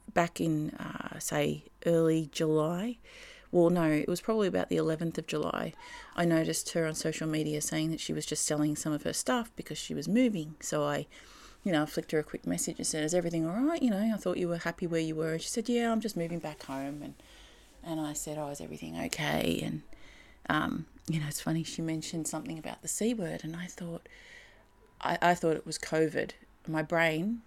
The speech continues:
just went to covid. Um, because, you know, she relies on working with the public, and I thought maybe because of covid things that she couldn't work and she had to move back home, and it was really, really, I don't know, naive of me to think that.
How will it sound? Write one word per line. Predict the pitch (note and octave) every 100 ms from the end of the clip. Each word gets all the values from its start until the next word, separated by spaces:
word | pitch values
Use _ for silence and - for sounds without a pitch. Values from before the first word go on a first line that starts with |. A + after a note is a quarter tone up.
| -
just | - E3 D#3 - -
went | D#3+ -
to | D#3+
covid. | - A3+ A3+ - - - - - - - - - - - - -
Um, | D#3 D3 D#3 D3+ - - - - - - - - - - -
because, | D#3+ D#3 C#3
you | D3+
know, | D3+
she | D3 D#3
relies | D#3 D3 D3 -
on | D#3+
working | D#3 - -
with | -
the | D#3+
public, | D#3 F3 E3+
and | D#3
I | D3+
thought | F2
maybe | - E2 -
because | - D3+ D3
of | D#3+ - - - - - -
covid | - D#3+ E3 E3 -
things | D#3+ E3+ G3+
that | -
she | -
couldn't | - - G#3 F#3+
work | E3+ F3 E3+
and |
she | E3+
had | E3+ -
to | D#3+
move | D#3 -
back | - -
home, | D#3 E3
and |
it | -
was | - - -
really, | F3+ F#3+ G3
really, | F3+ E3 D#3+ D#3+ - -
I |
don't | F#3+
know, | E3+ D#3+
naive | D#3 D#3 D#3 D#3
of | -
me | D3+ D3
to |
think | - D3 D3 -
that. | D3+